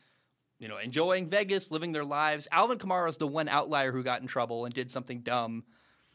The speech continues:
But let's not blame Vegas or act like, I just, it's weird how that doesn't get reported at all. And I'm echoing what Brett said on Twitter. Like, you know,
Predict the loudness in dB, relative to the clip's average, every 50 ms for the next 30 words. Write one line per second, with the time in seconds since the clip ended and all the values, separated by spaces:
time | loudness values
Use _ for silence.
0 | _ _ _ _ _ _ _ _ _ _ -20 0 _ 4 4 4 2 2 2 2
1 | 0 0 0 2 2 2 0 -2 -4 -2 0 0 0 0 -2 -4 -2 0 2 2
2 | 2 2 0 -2 -2 -2 -4 -4 -2 0 0 0 0 0 -2 -2 0 2 2 2
3 | 2 2 -2 -2 -6 -8 -8 -6 -2 -2 0 2 2 2 2 2 0 -2 0 2
4 | 4 4 4 2 0 -2 -2 -2 -4 -4 -6 -6 -4 -2 -2 -2 0 0 0 0
5 | 2 2 4 4 2 2 2 0 0 0 -2 -4 -4 -4 -4 -2 -2 -2 -2 -4
6 | -4 -4 -2 -2 -2 -4 -2 0 2 2 2 2 2 0 -2 -2 -4 _ _ _
7 | _ _ _ _ _ _ _ _ _ 0 4 4 4 4 2